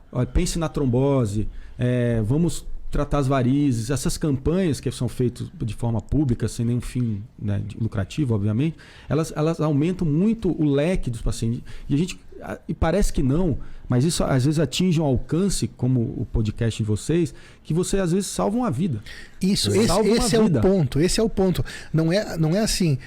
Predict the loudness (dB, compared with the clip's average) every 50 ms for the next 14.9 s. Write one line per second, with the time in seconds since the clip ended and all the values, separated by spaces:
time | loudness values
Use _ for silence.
0 | -14 -16 -14 -12 -8 -4 0 0 2 4 4 2 2 2 0 -2 0 0 0 2
1 | 4 4 2 2 0 -2 -2 -2 0 0 2 4 4 4 4 4 4 4 4 4
2 | 2 2 2 2 0 0 0 2 2 4 2 2 2 4 4 4 4 4 2 0
3 | 0 0 -2 0 0 2 2 2 2 2 0 0 2 2 2 2 4 4 4 4
4 | 4 4 4 4 2 2 2 2 2 2 2 0 -2 -4 -4 -2 0 0 0 -2
5 | -2 -2 0 2 4 4 4 4 4 4 4 4 4 2 2 2 2 0 0 0
6 | -2 0 0 0 0 0 0 0 0 0 2 0 2 2 2 2 4 4 4 2
7 | 2 2 2 0 0 2 2 2 2 2 0 0 -2 0 2 2 2 2 2 2
8 | 2 2 2 2 4 4 4 4 2 2 2 2 4 4 4 4 4 2 2 0
9 | -4 -6 -2 0 0 0 0 0 -2 0 2 2 2 2 2 0 0 0 0 2
10 | 2 0 -2 -2 -2 -4 -4 -4 -8 -18 -18 -16 -16 -18 -18 -20 -16 -6 0 2
11 | 4 6 6 6 6 6 4 4 2 2 0 0 0 0 0 0 0 -2 -2 0
12 | 2 2 4 6 6 6 4 4 2 2 0 0 0 0 0 2 2 2 2 2
13 | 2 2 2 2 2 2 2 2 2 0 -2 -2 -2 0 0 2 2 2 2 2
14 | 2 0 0 2 2 0 2 2 2 0 2 2 2 2 2 2 0 -2